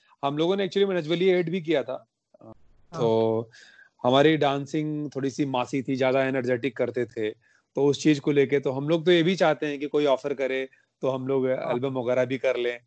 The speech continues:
Speaker 1: ठीक है, like, ये, ये
Speaker 2: हम्म।
Speaker 1: सारी चीजें हैं, but, अ, बिल्कुल करना चाहेंगे हम दोनों लोग, और वो अच्छा भी लगेगा लोगों को, क्योंकि, अ, बिल्कुल definitely हमारी केमिस्ट्री अच्छी रही, तभी हम आगे यहाँ तक आए, शादी हुई, सब कुछ हुई।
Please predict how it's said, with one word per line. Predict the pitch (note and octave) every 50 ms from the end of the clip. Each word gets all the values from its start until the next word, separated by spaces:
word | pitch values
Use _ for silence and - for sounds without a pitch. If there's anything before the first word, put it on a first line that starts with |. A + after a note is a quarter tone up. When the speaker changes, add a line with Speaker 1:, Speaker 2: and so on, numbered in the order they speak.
| _ _ -
Speaker 1:
ठीक | - D3 D3+
है, | F#3
like, | G3+ G#3 A3 G#3+ - D3+ - - -
ये, | G3+ G#3 A3 G#3+ - _ G3+
ये | G3+
Speaker 2:
हम्म। | G#3+ D3+
Speaker 1:
सारी | E3+ F3+ F3+ F#3+ F#3
चीजें | D#3 F3+ E3+ D#3 F#3+ F#3 F3
हैं, | E3+ E3+ D#3+ D3+ _ _ _ _ _ _ _ _ _ _ D3+
but, | D3+ E3+ E3+ C#3+ F3+
अ, | F3+ E3+ E3 D#3+ D#3+ D#3
बिल्कुल | C#3 D3 F#3+ G3 C4 E4 D#4+
करना | C#4 A#3+ G3+ G#3 G#3+
चाहेंगे | G3 F#3+ F3 D#3+ D#3 D3 D3
हम | C#3+ C#3 C#3+ C#3 C3+ C3+
दोनों | C3 C#3 C#3 C#3 C3
लोग, | C3 C3+ C3 _ _ _ _ -
और | - A#2 A2+ A2+ A2+ A2+ A2+ A#2 A#2+ - -
वो | D3+ D#3+ E3+
अच्छा | E3+ D#3+ D#3+ - G#3 G#3+ G#3+
भी | G#3+ G#3+
लगेगा | G#3 G3 F3 F3+ F3 E3 D#3+
लोगों | D3+ C#3+ C3 C3+ C3 B2+
को, | C#3 E3+ F3
क्योंकि, | E3 D#3 C3+ C3+ D3 D3 D3 D3 _ _ _ _ _ _ _ _ _ _ - -
अ, | - - - -
बिल्कुल | D3+ D3 C3+ C3 E3 F3 - G#3 F3
definitely | D3+ E3 D#3 - D#3 D3 D#3 F#3+ F3
हमारी | D#3 D3+ D3+ D3+
केमिस्ट्री | D3+ C#3+ C#3 - - - D#3+
अच्छी | C#3+ - - E3
रही, | D3+ D3+ D3
तभी | C#3+ C3+ C3+ D3 C#3+
हम | C3 C3 C3 C3 C3 - -
आगे | A#2+ A#2 A2 B2 B2+ B2 A#2 - - - -
यहाँ | C#3 A#2+ A2+ A#2 A2+ -
तक | A2+ A2+
आए, | G#2+ G#2 G#2+ G#2+ - - _ _ _ _
शादी | - - A#2+ A2 G#2+ A#2
हुई, | A#2 A2 A2 A2
सब | - - A2
कुछ | - - G#2+ - -
हुई। | G#2+ G#2 A2